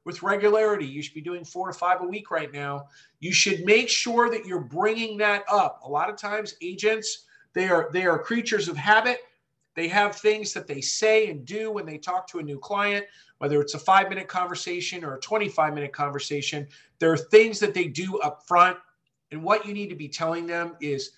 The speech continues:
"Please, please, please get your people to me as fast as you can. Let me overcome their objections regarding rates. Let me do it,"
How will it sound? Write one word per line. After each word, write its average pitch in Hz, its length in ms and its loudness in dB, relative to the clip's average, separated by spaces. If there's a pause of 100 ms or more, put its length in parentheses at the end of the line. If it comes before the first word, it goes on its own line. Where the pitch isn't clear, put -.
(220)
"Please, 240 400 2
please, 220 480 0
please 165 800 -2 (460)
get - 320 4
your 214 160 4
people 202 400 -6
to 165 160 -10
me 165 260 -6
as 135 180 -6
fast 151 460 0
as 170 160 -6
you 202 80 -10
can. 143 480 -6 (260)
Let 160 380 6
me 233 560 0 (140)
overcome 202 880 0 (180)
their 175 300 0
objections 151 1000 -4 (200)
regarding 170 720 4
rates. - 680 -2 (100)
Let 165 320 0
me 240 160 0
do 220 240 6
it," - 100 -8